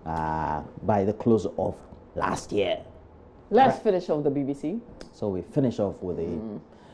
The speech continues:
Speaker 1: uh, homepage of the B B C, and we're told that, uh, Angela Merkel has been re-elected amid nationalist rise.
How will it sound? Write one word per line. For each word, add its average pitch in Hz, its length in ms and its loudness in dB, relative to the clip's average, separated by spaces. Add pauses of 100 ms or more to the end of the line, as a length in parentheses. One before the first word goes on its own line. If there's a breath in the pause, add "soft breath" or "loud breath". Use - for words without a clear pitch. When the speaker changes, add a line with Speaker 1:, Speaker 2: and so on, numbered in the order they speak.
(240 loud breath)
Speaker 1:
uh, 82 360 -2
homepage 117 460 2
of 87 280 -4
the 92 100 -4
B 90 160 -6
B 73 100 -10
C, 78 220 -8
and 80 580 -8
we're 85 100 -2
told 107 280 0
that, 101 240 -2
uh, 92 160 -4
Angela 110 320 0
Merkel 82 480 -6
has 90 160 -4
been 95 180 -4
re-elected 107 920 -2
amid 101 320 -2
nationalist 101 680 -4
rise. 98 540 0